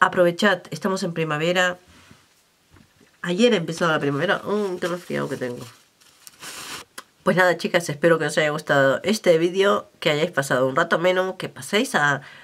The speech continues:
a ver en Instagram, que a lo mejor conseguís algunas cositas que os pueden gustar. Y sobre todo, chicas, aprovechad,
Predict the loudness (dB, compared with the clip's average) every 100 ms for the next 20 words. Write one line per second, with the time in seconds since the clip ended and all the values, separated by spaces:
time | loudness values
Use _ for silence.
0 | -6 0 4 4 4 0 0 0 0 0
1 | 0 -2 -2 0 0 -2 -4 0 2 2
2 | -2 _ _ -8 -6 -4 -4 -4 -4 -4
3 | -4 -4 -6 -10 -8 -8 -6 -6 -4 -2
4 | 0 -2 -2 -4 -4 -16 -18 -20 -20 _
5 | 0 2 4 4 2 2 -2 -2 0 0
6 | 2 0